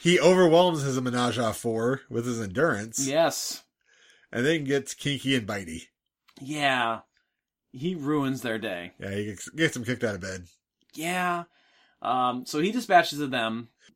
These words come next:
Speaker 1: And back to Lamika, she is not having Doris at all.
Speaker 2: She doesn't want Doris to be her mother-in-law.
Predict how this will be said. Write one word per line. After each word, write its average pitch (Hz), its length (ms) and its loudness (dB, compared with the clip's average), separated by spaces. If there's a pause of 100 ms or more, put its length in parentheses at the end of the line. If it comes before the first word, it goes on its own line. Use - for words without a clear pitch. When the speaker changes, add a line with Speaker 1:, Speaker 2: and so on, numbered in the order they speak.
(100)
Speaker 1:
And 143 120 -2
back 170 220 8
to 156 80 2
Lamika, 127 640 -2
she 135 280 -2
is 92 260 -4
not 104 640 -10
having 101 600 -12 (220)
Doris 101 360 -8
at 90 80 -14
all. 80 260 -14 (220)
Speaker 2:
She - 320 0
doesn't 285 320 2
want 170 340 2
Doris 147 440 0
to 151 100 -6
be 131 360 2
her 127 160 -6
mother-in-law. 113 800 -4